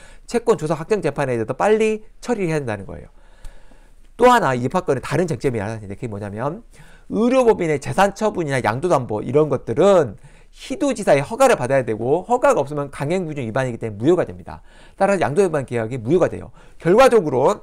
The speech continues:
회생 담보권을 신청을 했는데 조사 확정 재판으로 가게 되고 조사 확정 재판을 해봤더니 야 이거는 시도지사의 허가가 없기 때문에 양도위반 계약이 무효다. 따라서 회생 담보권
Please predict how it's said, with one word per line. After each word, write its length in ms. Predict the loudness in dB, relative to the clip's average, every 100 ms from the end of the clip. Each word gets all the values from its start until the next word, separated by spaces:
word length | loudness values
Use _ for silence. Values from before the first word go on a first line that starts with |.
| -14 -20 -20 _ -20 -20 -8 0
회생 200 | 2 2
담보권을 540 | -2 -4 0 4 4
신청을 340 | 2 0 2
했는데 720 | 0 -2 2 4 6 4 0 -6 -18 -20
조사 220 | -4 -2 -2
확정 280 | 0 -2
재판으로 1000 | -2 0 0 0 -2 0 2 4 2 -4 -14 -20 -20 -20 -20
가게 260 | -4 0 2
되고 420 | 2 2 0 0 -8 -20 -4
조사 140 | -2
확정 220 | -2 -4
재판을 260 | -8 -6 -4
해봤더니 640 | 0 0 2 0 2 2 0 -14 -8 2
야 120 | 2
이거는 520 | 2 2 2 0 -4 -12 -20 -12
시도지사의 460 | -4 -2 2 2
허가가 280 | 2 2 2
없기 240 | 2 0 -2
때문에 240 | -2 2
양도위반 400 | 2 2 0 0
계약이 180 | -2 -2
무효다. 380 | 2 4 2 0
따라서 200 | -4 -4
회생 160 | -4 -4
담보권 560 | -4 -4 -4 -4 -6